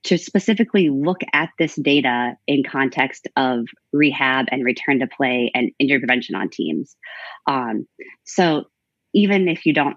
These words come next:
necessarily have access to this technology at your workplace, if it's something you're interested in, you know, going to, sitting at webinars and learning about it so you can leverage yourself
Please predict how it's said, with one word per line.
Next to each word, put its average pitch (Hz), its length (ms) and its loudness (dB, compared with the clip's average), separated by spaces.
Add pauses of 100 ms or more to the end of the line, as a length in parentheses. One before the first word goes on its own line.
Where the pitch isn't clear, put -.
necessarily 135 720 0 (340)
have 147 420 0
access 143 400 0
to 214 80 -2
this 196 120 0
technology 185 760 0
at 127 280 -4 (120)
your 143 320 2
workplace, 240 520 0
if - 120 -4
it's 185 60 -4
something 202 200 4
you're - 160 -2
interested 180 380 0
in, 220 200 4 (380)
you 160 100 4
know, 143 60 4
going 170 280 4
to, 139 260 -2
sitting 160 260 2
at 139 80 2
webinars 143 460 0
and 135 120 0
learning 143 240 0
about 180 240 0
it 214 200 -2
so - 120 -4
you 139 60 0
can 135 140 0
leverage 139 320 2
yourself 123 420 -2